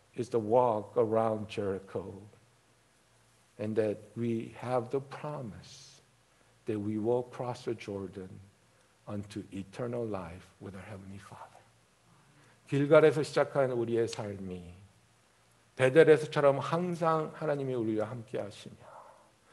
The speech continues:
여리고를 돌고 돌 때처럼 우리가 하나님과 신실하게 매일매일 하나님이 원하시는 삶을 살 때,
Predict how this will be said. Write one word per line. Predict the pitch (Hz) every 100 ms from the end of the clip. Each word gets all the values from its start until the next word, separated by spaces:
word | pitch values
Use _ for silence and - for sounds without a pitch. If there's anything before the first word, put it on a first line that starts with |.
| - - -
여리고를 | 131 160 165 165 156
돌고 | 151 151 151 143
돌 | 135 135
때처럼 | 135 131 135 127
우리가 | 123 123 123
하나님과 | 156 147 151 147 143
신실하게 | - - 208 214 208 214 190 175 165
매일매일 | 143 135 139 135 117 98 90 95 - - - - - -
하나님이 | 139 131 127 127
원하시는 | 117 113 113 127 110 107
삶을 | 120 110 107
살 | 101 92 - -
때, | 92